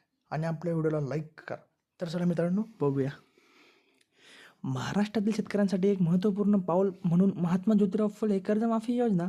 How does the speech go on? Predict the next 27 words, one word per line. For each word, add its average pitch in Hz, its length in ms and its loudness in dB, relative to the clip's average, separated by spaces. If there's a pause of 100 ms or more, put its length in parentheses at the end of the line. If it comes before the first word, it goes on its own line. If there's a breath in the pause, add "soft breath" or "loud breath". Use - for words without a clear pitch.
(800 loud breath)
एकवीस 254 300 0
डिसेंबर 262 360 4
रोजी 240 240 4
उद्धव 180 240 2
ठाकरे 226 300 -4
सरकारच्या 220 460 -2
स्थापनेनंतर 190 1300 -4
सुरुवात 180 420 -4
करण्यात 165 280 -4
आली. 139 240 -8 (680)
या 233 100 4
योजनेचा 220 960 0
मुख्य 214 360 0
उद्देश 190 440 4 (260 loud breath)
राज्यातील 208 320 4
शेतकऱ्यांना 202 540 0
आर्थिक 180 400 -4
दिलासा 185 360 0
देणे 160 320 -4 (600 loud breath)
आणि 226 180 0
त्यांच्या 226 280 -2
कर्जाचा 202 440 -2
बोजा 185 340 0
कमी 180 260 0
करणे 165 320 -2
हा 156 300 0
आहे. 139 240 -4